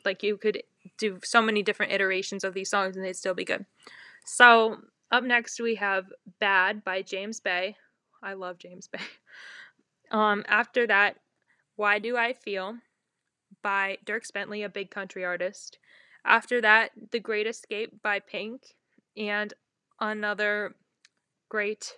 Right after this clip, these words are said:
wonderful, I don't know what genre, but Treacherous by Taylor Swift.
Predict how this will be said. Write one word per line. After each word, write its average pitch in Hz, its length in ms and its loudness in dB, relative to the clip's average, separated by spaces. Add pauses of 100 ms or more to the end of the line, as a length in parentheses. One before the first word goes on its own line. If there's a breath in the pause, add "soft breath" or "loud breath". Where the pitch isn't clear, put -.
(460 soft breath)
wonderful, 208 640 0
I 208 120 2
don't 208 180 0
know 208 140 -2
what 208 180 -2
genre, 202 540 -4 (100)
but 196 240 0 (800)
Treacherous 220 540 0
by 196 500 0
Taylor 202 320 -4
Swift. - 460 -12